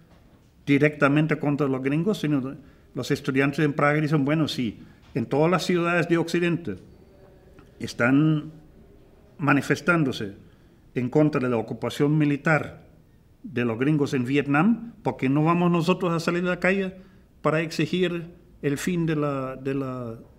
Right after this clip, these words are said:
de la invasión rusa en, en nuestro país?". Entonces, esto te demuestra que este movimiento no era, no, no era paralelo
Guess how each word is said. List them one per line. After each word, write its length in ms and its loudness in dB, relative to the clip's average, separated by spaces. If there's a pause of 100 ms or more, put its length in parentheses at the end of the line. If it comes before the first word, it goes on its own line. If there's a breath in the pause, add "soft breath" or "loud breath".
(360)
de 120 0
la 100 0
invasión 880 0
rusa 420 0
en, 300 -6 (560 soft breath)
en 140 -2
nuestro 280 4
país?". 440 -2 (1200 soft breath)
Entonces, 580 0 (380 loud breath)
esto 300 0
te 100 2
demuestra 540 4
que 180 -4
este 220 0
movimiento 720 2
no 260 2
era, 600 -2 (260)
no, 280 0
no 200 0
era 240 0
paralelo 840 2